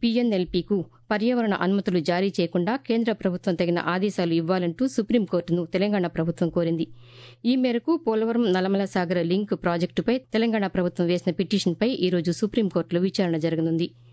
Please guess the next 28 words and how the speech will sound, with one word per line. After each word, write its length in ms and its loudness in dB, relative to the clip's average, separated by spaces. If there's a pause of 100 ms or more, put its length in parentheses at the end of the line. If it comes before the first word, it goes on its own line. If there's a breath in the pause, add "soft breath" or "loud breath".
(380 loud breath)
ఈ 100 0
నేపథ్యంలో 580 0
తెలంగాణ 440 0
ముఖ్యమంత్రి 520 0
ఏ 240 0
రేవంత్ 340 -2
రెడ్డి, 260 2 (360 loud breath)
నీటి 220 2
వనరుల 300 0
శాఖ 300 -2
మంత్రి 420 0
ఉత్తమ్ 300 0
కుమార్ 300 0
రెడ్డి, 400 -2
సీనియర్ 400 0
న్యాయవాది 600 0 (540 loud breath)
అభిషేక్ 440 0
సింఘ్వీతో 520 0
నిన్న 220 2
ముంబైలో 400 2
సమావేశమయ్యారు. 760 0 (640 loud breath)
ఈ 80 2
సందర్భంగా 580 0
రాష్ట్ర 360 -2
ప్రభుత్వం 440 0
తరపున 320 0 (340 loud breath)
వాదనలు 400 0
వినిపించేందుకు 680 -2